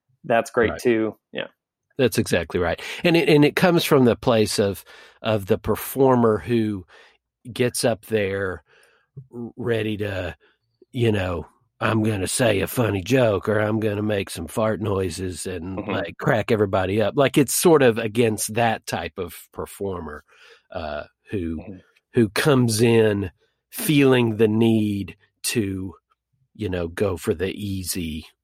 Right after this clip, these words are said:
Speaker 1: Mm-hmm.
Speaker 2: you know, low-hanging fruit or whatever. And, and improvisers that, that do it for a while quickly, I think pretty quickly start to understand that, no, if, if we're just honest in this scene and we find the,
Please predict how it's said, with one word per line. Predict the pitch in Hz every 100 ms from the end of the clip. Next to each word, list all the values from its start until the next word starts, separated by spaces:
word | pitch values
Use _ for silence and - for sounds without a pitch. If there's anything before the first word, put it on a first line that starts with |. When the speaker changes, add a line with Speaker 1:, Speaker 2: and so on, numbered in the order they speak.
| _ _ _ _ _ _ _ 107
Speaker 1:
Mm-hmm. | 98 87 - _
Speaker 2:
you | 117 101
know, |
low-hanging | 82 92 92 113 92 85 71
fruit | - 117 98 87 73
or | 71
whatever. | 73 76 - - - - - -
And, | 113 101 101 -
and | 113 107 110 -
improvisers | 127 135 135 117 110 101 101 90 - -
that, | 113 95 85
that | 110 107
do | 185
it | 131
for | -
a | 110
while | 101 98 95 92
quickly, | - 190 - 127 101 - -
I |
think | 135 156 120 -
pretty | 151 117
quickly | 123 104 107 101 -
start | - 117 98
to | 101
understand | 90 - 160 147 123 101
that, | 101 92 - - -
no, | 185 131
if, | 113 -
if | 135 -
we're | 156
just | 127 117 -
honest | 117 117 117 107 -
in | 104
this | 101 98
scene | - 147 135 135 113
and |
we | 98 92
find | - 107 107 107 98
the, | 87